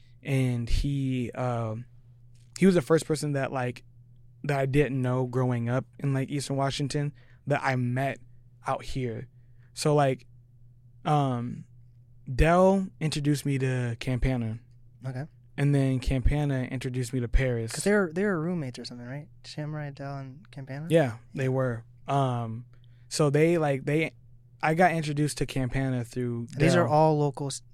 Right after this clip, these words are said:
Speaker 2: Seattle artists. Some have moved to L A, but just in the audience now.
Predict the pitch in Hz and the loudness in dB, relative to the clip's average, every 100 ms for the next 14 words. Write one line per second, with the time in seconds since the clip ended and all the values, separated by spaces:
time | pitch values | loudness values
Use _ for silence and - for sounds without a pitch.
0 | - - 139 131 127 123 123 - - - | -8 -2 -2 -2 -4 -6 -10 -14 -20 -20
1 | - - - - 165 147 139 135 127 127 | -20 -20 -4 2 2 4 0 -2 -6 -6
2 | 120 - - 123 147 135 139 127 117 123 | -10 -16 -18 -12 -10 -8 -8 -8 -10 -14
3 | - - | -14 -16